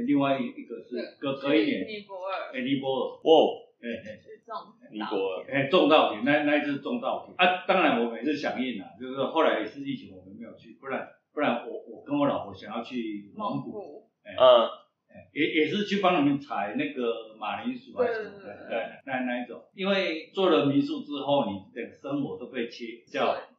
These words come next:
Speaker 1: 哎，比较顺。
Speaker 3: 嗯，对，时间上面就要配合客人的时间。
Speaker 1: 哎，你，你，你可能没有六日了，
Speaker 3: 对。
Speaker 1: 啊，再来也，也没有说你的对服务客人，然后跟自己的提升的感觉，哦，这样子，哦，比，比你那，那些，比如说常常，像以前我们是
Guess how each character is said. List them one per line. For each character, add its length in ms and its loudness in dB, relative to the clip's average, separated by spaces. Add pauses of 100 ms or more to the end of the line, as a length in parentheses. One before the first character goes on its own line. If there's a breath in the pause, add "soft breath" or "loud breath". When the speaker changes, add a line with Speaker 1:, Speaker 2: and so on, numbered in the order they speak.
(100)
Speaker 1:
哎， 100 -16
比 60 -18
较 120 -4
顺。 220 0
Speaker 3:
嗯， 240 2
对， 260 8
时 200 -8
间 200 6
上 200 8
面 100 4
就 100 4
要 120 10
配 160 8
合 120 6
客 260 4
人 140 -2
的 100 2
时 260 6
间。 220 4
Speaker 1:
哎， 40 0
你， 120 2
你， 80 0
你 100 2
可 120 -2
能 160 0
没 80 0
有 180 2
六 360 4
日 220 -4
了， 240 -14
Speaker 3:
对。 80 4
Speaker 1:
啊， 60 2
再 160 6
来 200 0
也， 80 -8 (120)
也 100 -14
没 80 -4
有 160 -4
说 400 -4
你 180 -2
的 100 -2 (540)
对 360 4 (140)
服 100 -10
务 120 0
客 220 2
人， 200 0
然 120 -4
后 200 -2
跟 220 -4
自 160 -8
己 180 -14
的 140 -14
提 180 -10
升 140 -14 (220)
的 80 -8 (160)
感 280 -12
觉， 100 -14 (220)
哦， 140 -20
这 80 -6
样 160 -4
子， 200 -12
哦， 140 -8
比， 360 -2
比 140 0
你 180 2
那， 180 2
那 100 4
些， 200 2
比 60 -2
如 100 -2
说 200 2
常 120 -8
常， 180 -4
像 180 2
以 60 0
前 100 -6
我 60 -8
们 80 -6
是 60 -2